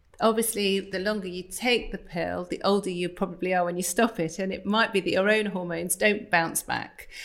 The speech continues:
Or you might find that your periods come back because our periods are determined by estrogen and progesterone, but then our testosterone might not as well. So it, this is where it, it's so frustrating that we don't really measure levels,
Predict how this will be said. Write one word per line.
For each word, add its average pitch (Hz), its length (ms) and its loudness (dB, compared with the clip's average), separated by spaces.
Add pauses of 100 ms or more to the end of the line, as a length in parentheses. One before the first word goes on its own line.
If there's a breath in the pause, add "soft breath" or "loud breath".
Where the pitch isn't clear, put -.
(200 loud breath)
Or 220 200 6
you 196 120 2
might 208 220 0
find 185 240 -6
that - 100 -4
your - 120 -6
periods 277 560 2
come 170 240 -6
back 160 360 -6
because 190 240 -6
our 175 120 2
periods 214 580 -2
are - 60 -6
determined 175 480 -4
by 170 160 -2
estrogen 175 460 -4
and 165 100 -4
progesterone, 175 840 -2 (400 loud breath)
but - 140 2
then 196 140 4
our 175 100 0
testosterone 175 760 -4
might 170 220 -4
not 170 240 -6
as 160 140 -8
well. 160 400 -2
So 180 380 0 (340 loud breath)
it, 180 200 -4
this 214 220 2
is 208 140 -8
where 180 440 4 (320 loud breath)
it, - 200 -6
it's 196 200 0
so 233 120 4
frustrating 214 720 -2
that 175 180 -4
we 190 80 -6
don't 214 340 2
really 190 260 -2
measure 190 480 0
levels, 214 600 0